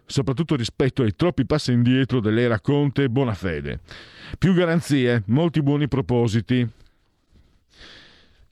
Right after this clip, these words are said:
Qualche novità tutta da verificare sul campo. Un gioco di equilibri che cerca di tenere dentro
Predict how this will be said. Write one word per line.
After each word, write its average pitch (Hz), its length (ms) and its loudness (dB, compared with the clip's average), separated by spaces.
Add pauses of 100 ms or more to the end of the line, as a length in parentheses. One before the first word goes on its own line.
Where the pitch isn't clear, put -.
(380)
Qualche 165 320 2
novità 156 460 2
tutta 156 240 -2
da 139 120 2
verificare 139 580 0
sul 135 180 0
campo. 90 640 0
Un 135 120 2
gioco 160 260 0
di 147 80 2
equilibri 151 500 2
che 107 120 -4
cerca 123 300 -2
di 98 140 0
tenere 107 400 0
dentro 127 440 0